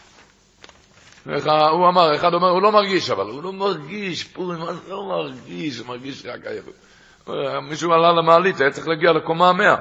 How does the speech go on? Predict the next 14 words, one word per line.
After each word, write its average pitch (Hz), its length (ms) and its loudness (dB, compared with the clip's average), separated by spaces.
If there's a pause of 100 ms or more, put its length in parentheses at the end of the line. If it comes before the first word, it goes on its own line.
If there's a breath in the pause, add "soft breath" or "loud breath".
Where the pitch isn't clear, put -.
(640 loud breath)
אז 107 100 -8
הוא 131 80 -2
לחץ 175 260 0
על 190 80 -2
מספר 180 320 -2
מאה, 208 260 4
הוא 117 100 2
הגיע 156 240 0
לקומה 185 360 2
מאה, 208 220 2
אמרו 160 220 0
לו, 208 140 6
"אתה 175 120 2
הגעת, 190 260 2